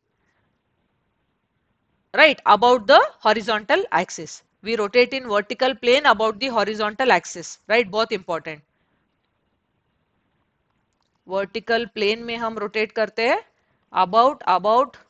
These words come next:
horizontal, horizontal axis, right? This is called as your transiting। Next is the swinging, swinging the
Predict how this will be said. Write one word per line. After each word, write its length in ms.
horizontal, 840
horizontal 760
axis, 640
right? 200
This 160
is 100
called 240
as 180
your 200
transiting। 520
Next 300
is 160
the 120
swinging, 580
swinging 460
the 160